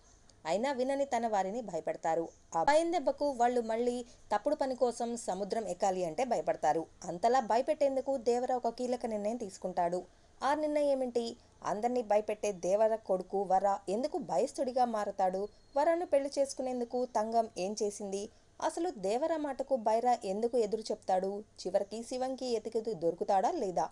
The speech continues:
అనే విషయాలు తెలియాలి అంటే సినిమాను చూడాల్సిందే. ఇక దేవర సినిమా మొదలుపెట్టినప్పటి నుంచే ఇది పూర్తిగా ఫిక్షనల్ స్టోరీ అని, ఫర్గాటన్ ల్యాండ్స్ని ఆధారంగా చేసుకొని చేస్తున్న సినిమా అని కొరటాల శివ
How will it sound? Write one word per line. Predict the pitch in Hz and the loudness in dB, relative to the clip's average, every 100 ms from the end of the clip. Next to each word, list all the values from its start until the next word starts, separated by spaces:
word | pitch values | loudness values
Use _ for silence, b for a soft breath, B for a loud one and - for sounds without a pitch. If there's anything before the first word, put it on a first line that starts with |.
| - | -6
అనే | 208 240 | -6 -4
విషయాలు | 247 240 233 | -4 -2 -2
తెలియాలి | 214 202 196 190 185 | -2 0 0 0 -2
అంటే | 175 311 | -2 -6
సినిమాను | - 202 170 208 185 | -6 -6 -6 -6 -4
చూడాల్సిందే. | 156 160 170 160 170 b b b b b b 302 | -4 -4 -4 -2 -2 b b b b b b -2
ఇక | 302 | 4
దేవర | 302 180 185 247 | 4 4 2 2
సినిమా | 294 294 269 | 0 0 -2
మొదలుపెట్టినప్పటి | 262 233 240 247 240 240 285 226 | 0 0 0 -2 -4 -4 -4 -6
నుంచే | 226 240 240 | -2 0 0
ఇది | 220 208 | -4 -8
పూర్తిగా | - 262 277 294 277 | -4 -4 0 2 2
ఫిక్షనల్ | 277 262 - 277 269 | 0 -6 -6 -4 -4
స్టోరీ | - 240 233 226 | -2 0 0 -2
అని, | 214 214 233 B B B | -2 -2 -4 B B B
ఫర్గాటన్ | 302 294 302 302 285 | 0 2 2 2 0
ల్యాండ్స్ని | 262 247 247 247 226 - 208 | 2 0 0 -4 -4 -6 -2
ఆధారంగా | 190 226 233 233 220 | 2 2 2 0 -2
చేసుకొని | 214 - 214 233 247 | -4 -4 -4 -4 -2
చేస్తున్న | 277 277 269 254 | -2 0 -4 -6
సినిమా | 247 214 214 | -6 -4 -2
అని | 175 196 | -2 -4
కొరటాల | 294 208 208 220 214 | -2 0 2 0 -2
శివ | 220 170 | -4 -4